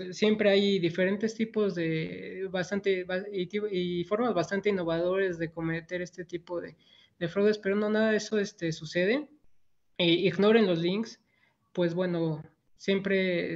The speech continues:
y seguramente estas cuentas de las cuales, este, les llegan estos links en algunos días van a desaparecer, así que por el mento-, momento ignórelas. Este, si les, si les comentan que tienen, este, información suya, pues también es bastante común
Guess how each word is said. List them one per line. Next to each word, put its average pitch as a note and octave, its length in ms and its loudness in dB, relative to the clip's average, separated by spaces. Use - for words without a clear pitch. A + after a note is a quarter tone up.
y F#3+ 380 -2
seguramente G3+ 640 2
estas F3+ 540 0
cuentas F3+ 360 -2
de E3+ 80 -4
las D#3+ 180 -4
cuales, F3 680 -4
este, E3+ 420 -4
les E3 160 2
llegan F#3 180 2
estos F#3 220 -4
links F3 260 -4
en F3+ 120 0
algunos F3+ 400 2
días F3+ 220 4
van F3 180 0
a F3 60 0
desaparecer, E3 840 -2
así G3 240 -4
que G3+ 120 2
por F#3+ 180 0
el E3 80 2
mento-, E3+ 300 -6
momento F3 500 -2
ignórelas. A3+ 640 2
Este, E3 320 -4
si F3 120 -6
les, F3 420 0
si F3 180 -8
les F3 200 2
comentan G3 460 2
que F3+ 120 0
tienen, F3+ 340 0
este, E3 260 -2
información E3+ 540 -4
suya, A3 420 4
pues E3+ 120 -6
también F3 300 0
es F3+ 120 0
bastante F3 420 -2
común G#3 520 0